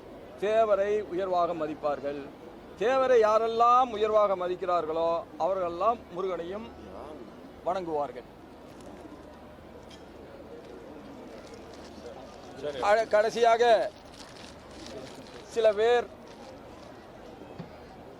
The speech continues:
ஆறுபடை முருகனை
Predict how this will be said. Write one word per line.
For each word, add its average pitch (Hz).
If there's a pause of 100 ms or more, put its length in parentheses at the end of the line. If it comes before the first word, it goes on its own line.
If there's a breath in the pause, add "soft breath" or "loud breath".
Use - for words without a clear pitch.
(1400)
ஆறுபடை 240
முருகனை 226